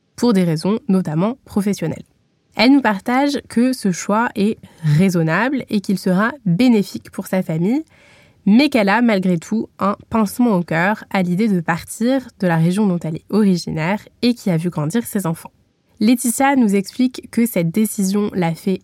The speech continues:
énormément culpabiliser, car elle a la sensation d'imposer ce choix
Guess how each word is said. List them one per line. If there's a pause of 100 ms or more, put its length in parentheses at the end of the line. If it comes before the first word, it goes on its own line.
(100)
énormément
culpabiliser, (540)
car
elle
a
la
sensation (140)
d'imposer
ce
choix